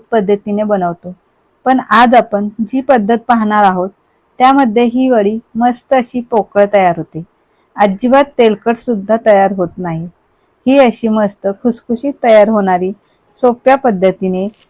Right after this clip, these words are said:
व योग्य प्रमाणात कशी तयार करायची ते पाहूयात. नमस्कार, जयाज किचनमध्ये आपले मनापासून स्वागत. इथे मी कप मेजरमेंट प्रमाणे एक कप इतकी चिरलेली कोथिंबीर घेतली आहे.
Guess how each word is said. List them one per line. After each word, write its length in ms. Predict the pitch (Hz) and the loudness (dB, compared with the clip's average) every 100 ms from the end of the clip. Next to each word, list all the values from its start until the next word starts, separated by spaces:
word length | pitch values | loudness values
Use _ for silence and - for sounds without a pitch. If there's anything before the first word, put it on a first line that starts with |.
| _ | _
व 140 | 214 226 | -2 2
योग्य 400 | 233 254 254 262 | 4 4 4 2
प्रमाणात 480 | 269 240 208 196 202 - | 2 2 2 -2 -4 -2
कशी 240 | 233 302 294 | -2 0 2
तयार 260 | 254 196 190 | 4 4 2
करायची 520 | 196 185 175 - 311 - _ - | 0 0 -2 -6 -10 -12 _ -2
ते 100 | 294 | 2
पाहूयात. 480 | 254 190 160 156 - _ _ _ _ _ _ - | 2 2 -2 -6 -12 _ _ _ _ _ _ -4
नमस्कार, 680 | 254 302 381 - 240 226 220 | 0 2 0 2 4 6 4
जयाज 300 | 220 233 277 | 2 2 2
किचनमध्ये 600 | - 226 208 196 190 190 | -2 -6 -4 -2 -2 -2
आपले 340 | 185 - 190 | -2 -4 -4
मनापासून 640 | 196 202 240 262 262 269 262 | -4 0 0 -2 -4 -4 -4
स्वागत. 420 | 269 185 156 165 - _ _ _ _ _ _ - - _ _ _ - _ | -2 -2 -2 -8 -12 _ _ _ _ _ _ -20 -20 _ _ _ -20 _
इथे 340 | 254 254 294 320 | -4 -2 2 2
मी 160 | 339 330 | 2 0
कप 280 | 262 254 | 2 2
मेजरमेंट 580 | 254 247 214 226 220 220 | 2 0 2 2 2 0
प्रमाणे 440 | 220 214 190 185 233 - _ _ _ _ - | 0 -2 -2 -4 -8 -12 _ _ _ _ -2
एक 260 | 262 311 - | 2 2 2
कप 220 | - 285 269 | 0 0 0
इतकी 280 | - - | -6 -8
चिरलेली 520 | 226 254 208 202 202 220 | -4 -2 0 0 0 0
कोथिंबीर 520 | 220 196 190 196 214 | -2 -4 -6 -4 -2
घेतली 360 | 220 214 190 180 | 0 -2 -2 0
आहे. 260 | 170 165 | 0 -4